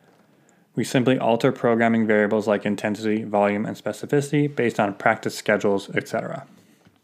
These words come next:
Essentially, the earlier we are in an athlete's life,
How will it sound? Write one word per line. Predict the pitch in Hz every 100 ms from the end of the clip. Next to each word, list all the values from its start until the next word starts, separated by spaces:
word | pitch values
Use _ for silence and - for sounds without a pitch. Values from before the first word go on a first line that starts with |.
| _ _ _ _ _ _ _ _ _ _ _ _ - -
Essentially, | 131 165 175 143 127 127 - - - -
the | 139
earlier | - 147 180 185 170
we | 147
are | 123 123
in | 123
an |
athlete's | 117 113 - 120 -
life, | 107 110 127 -